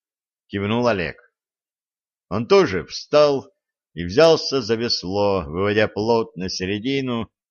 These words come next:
неширокой, всего метров десять реки. Как скажешь, дорогая. Хоть от одной проблемы он избавился.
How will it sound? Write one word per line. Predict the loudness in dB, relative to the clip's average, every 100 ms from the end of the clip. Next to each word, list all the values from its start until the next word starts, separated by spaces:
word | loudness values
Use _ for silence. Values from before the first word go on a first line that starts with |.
| _ -6
неширокой, | -4 -2 0 2 0 -2 -8 -8 -12 -6
всего | -2 0
метров | 0 0 -2 -4 -2
десять | -4 -4 -6 -8
реки. | -6 -8 -10 -20 -20 _ _ _ _ _ _ _ _ _ _ _
Как | 4 4 4
скажешь, | -6 -2 2 4 2 -4 -8 -10 -16 -20 -8
дорогая. | -4 -2 -2 -6 -6 -12 -18 _ _ _ _ _ _ _ _ _ _ _ _ _ _ _ _ _ _ _ _
Хоть | 2 4 4
от | 4
одной | 4 2 0 2
проблемы | 0 0 2 2 2 0
он | -2 -2
избавился. | -6 -2 2 4 2 0 -6 -12 -16 -20